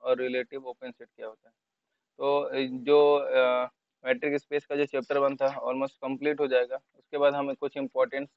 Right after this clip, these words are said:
points उसके बारे में बताएंगे। Unit, अ, जो, जो, अ, chapter one, unit three का जो chapter one है वो almost complete हो जाएगा। तो देखते हैं हम सबसे पहले यहाँ पे, तो देखते हैं interior ऑफ set होता क्या है।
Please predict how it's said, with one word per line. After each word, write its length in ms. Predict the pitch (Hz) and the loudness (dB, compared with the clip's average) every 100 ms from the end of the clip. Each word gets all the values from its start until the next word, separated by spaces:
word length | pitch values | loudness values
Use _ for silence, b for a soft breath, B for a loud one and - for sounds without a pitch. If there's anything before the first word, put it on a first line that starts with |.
| _ 127 | _ -6
points 280 | 131 139 | -4 -6
उसके 220 | 135 - 135 | -14 -6 2
बारे 200 | 131 135 | 2 2
में 140 | 131 | -4
बताएंगे। 420 | 120 120 120 131 - _ _ 123 | -8 -8 -8 -10 -12 _ _ -2
Unit, 320 | 131 143 151 | 0 2 0
अ, 560 | _ 127 127 127 127 123 | _ -4 -2 -2 -4 -6
जो, 320 | 120 139 139 | 0 2 2
जो, 240 | 117 127 120 _ 120 | 0 -2 -4 _ -6
अ, 200 | 120 120 | -2 -2
chapter 360 | - 123 147 139 | -4 -4 -2 0
one, 260 | 131 120 113 | 0 0 -10
unit 280 | 120 131 143 | -4 -2 -4
three 220 | - 139 | -4 0
का 80 | 143 | 2
जो 100 | 147 | 0
chapter 300 | 139 117 135 | -2 -8 -4
one 180 | 135 131 | -4 -4
है 80 | 139 _ | -14 _
वो 200 | 123 123 - | -20 -20 -14
almost 240 | 123 135 139 | -10 -10 -10
complete 460 | - 131 131 135 | -10 -8 -6 -6
हो 80 | 135 | -6
जाएगा। 260 | 120 117 123 _ _ _ _ | -8 -10 _ _ _ _ _
तो 100 | 127 | 0
देखते 340 | 127 147 - 160 | 4 4 2 -4
हैं 80 | |
हम 80 | 151 | -4
सबसे 240 | 143 123 139 | -8 -10 -4
पहले 300 | 127 127 127 | 0 2 0
यहाँ 180 | 120 110 | -2 -10
पे, 60 | 143 | -14
तो 680 | _ _ _ _ - 131 131 | _ _ _ _ -2 0 2
देखते 280 | 135 127 151 | 0 0 0
हैं 220 | 147 147 131 | 0 -4 -6
interior 480 | 135 143 143 143 | -2 0 4 4
ऑफ 140 | 139 135 | 4 2
set 180 | 135 127 | -4 -8
होता 240 | 117 120 | -4 -4
क्या 180 | 117 | -6
है। 60 | 113 | -14